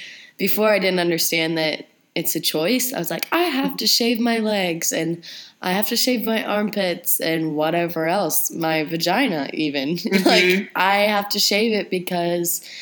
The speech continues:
Speaker 1: that's what looks clean, and that's what's thing to do.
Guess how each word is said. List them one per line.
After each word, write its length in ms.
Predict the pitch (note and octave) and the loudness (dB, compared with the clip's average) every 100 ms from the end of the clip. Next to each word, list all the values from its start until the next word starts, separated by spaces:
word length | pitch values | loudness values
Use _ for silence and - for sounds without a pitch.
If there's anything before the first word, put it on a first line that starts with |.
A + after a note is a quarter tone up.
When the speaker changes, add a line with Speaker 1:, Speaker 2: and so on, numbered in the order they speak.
| - - - - | -18 -20 -20 -4
Speaker 1:
that's 480 | E3+ E3 - - - | 0 0 0 -2 -2
what 420 | E3+ E3+ D#3 - _ _ _ _ _ - | 0 -2 -2 -6 _ _ _ _ _ -4
looks 280 | E3 - | -2 -4
clean, 460 | - C#4 B3+ A3+ G3+ | -2 2 2 2 0
and 160 | F3+ D#3 | 0 0
that's 340 | D3+ - - | -2 -2 -2
what's 420 | C#3+ - - - - - F#4+ - - | -4 -6 -6 -8 -8 -14 -12 -12 -2
thing 260 | F#3 F3 E3+ | 2 2 0
to 100 | D3 | -4
do. 720 | D3 B3+ C4+ B3 A#3 A3+ | 0 4 4 4 2 2